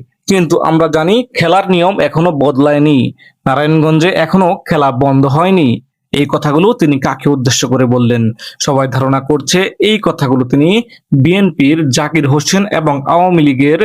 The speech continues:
সাবেক এমপি শামীম ওসমানকে উল্লেখ করে বা তাদেরকে ইশারা করেই বলেছেন, এই খেলা বন্ধ করতে আরেকটি গণ অভ্যুত্থানের জন্য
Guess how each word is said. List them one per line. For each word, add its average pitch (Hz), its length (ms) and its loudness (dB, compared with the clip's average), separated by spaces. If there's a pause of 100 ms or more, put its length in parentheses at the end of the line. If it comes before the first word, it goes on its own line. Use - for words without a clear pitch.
(300)
সাবেক 214 540 -2
এমপি 139 420 0 (120)
শামীম 196 380 0
ওসমানকে 156 480 -2 (160)
উল্লেখ 165 320 2 (100)
করে 202 300 2 (300)
বা 175 100 2
তাদেরকে 151 400 -2 (160)
ইশারা 214 280 -2
করেই 180 360 0
বলেছেন, 143 420 0 (440)
এই 175 180 0
খেলা 185 280 0
বন্ধ 156 360 0
করতে 165 380 0 (120)
আরেকটি 175 380 -2 (140)
গণ 175 200 2
অভ্যুত্থানের 180 720 0
জন্য 180 240 0